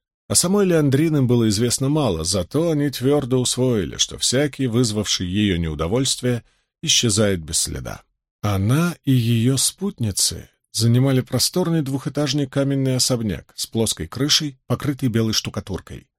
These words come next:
Располагался он на склоне холма, у основания полуострова Верона, самого восточного полуострова Танчика. Принадлежал дом купцу, также поклявшемуся в верности великому правителю.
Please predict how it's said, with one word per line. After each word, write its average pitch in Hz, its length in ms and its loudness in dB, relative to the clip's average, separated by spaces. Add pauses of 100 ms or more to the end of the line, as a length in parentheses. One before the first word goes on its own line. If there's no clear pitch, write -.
(400)
Располагался 127 680 0
он 160 100 0
на 151 100 0
склоне 147 380 0
холма, 131 560 -2 (260)
у 120 80 4
основания 139 680 2
полуострова 120 640 2
Верона, 101 560 2 (260)
самого 190 500 2
восточного 127 640 0
полуострова 104 600 -2
Танчика. 95 580 -2 (220)
Принадлежал 175 640 0
дом 160 220 0
купцу, 170 520 -4
также 165 400 -2
поклявшемуся 135 800 0
в 104 40 0
верности 113 580 0
великому 101 500 -2
правителю. 87 640 -6